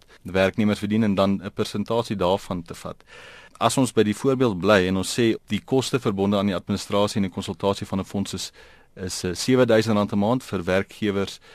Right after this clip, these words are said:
vir tweehonderd werkgewers wat 'n gemiddelde van tien duisend rand 'n maand verdien,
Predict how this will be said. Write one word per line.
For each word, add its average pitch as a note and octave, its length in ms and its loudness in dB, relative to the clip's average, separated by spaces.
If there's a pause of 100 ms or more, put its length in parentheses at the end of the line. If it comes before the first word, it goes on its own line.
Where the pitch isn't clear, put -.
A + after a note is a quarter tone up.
vir - 160 -14
tweehonderd C3 340 4
werkgewers G2 500 -2
wat F2+ 240 -6
'n F2+ 180 -8
gemiddelde F#2 320 -6
van F2+ 120 -8
tien G2+ 180 -4
duisend F2+ 240 -4
rand F2+ 160 -8
'n F#2 40 -8
maand F2+ 160 -6
verdien, F#2 320 -6